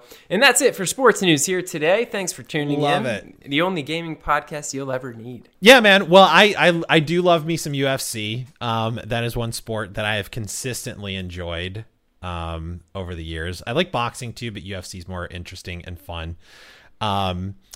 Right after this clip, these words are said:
Speaker 2: there was a TikTokers versus YouTube throwdown, YouTubers throwdown recently, like, within the last week, I think, as well. Um, and that apparently was as stupid and sad as it sounds.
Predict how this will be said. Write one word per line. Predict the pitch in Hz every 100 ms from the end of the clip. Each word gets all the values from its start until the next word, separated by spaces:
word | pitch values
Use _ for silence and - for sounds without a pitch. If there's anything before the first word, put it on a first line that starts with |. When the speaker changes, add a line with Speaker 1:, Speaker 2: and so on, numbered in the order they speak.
| - 147
Speaker 2:
there | 220
was | 262
a | 190
TikTokers | - 185 175 190 170 165 147
versus | 120 131 127 107
YouTube | 101 127 175 - 113 98 95 90 101 - _ _ _ _ -
throwdown, | 101 98 98 95 87 82 82 - _ -
YouTubers | 160 - 101 90 85 - - -
throwdown | 104 92 95 90 87 92
recently, | 98 92 92 90 85 85 92
like, | 98 - -
within | 117 123
the | 139
last | 117 104 -
week, | 104 95
I |
think, | 92 95
as | 92
well. | 95 95 90 _ _ _ _ _ -
Um, | 107 110 92 90 87 104 - _ -
and | 104 98 92 90 90 -
that | 104 101
apparently | 95 101 92 90
was | 90 87 -
as | 98 90 87 82 -
stupid | - - - 98 95 87 82 87 _ _ _ _
and | 104 95 92 85 85 -
sad | - 110 85 80 78 -
as | 85 82
it | 78
sounds. | - 71 65 -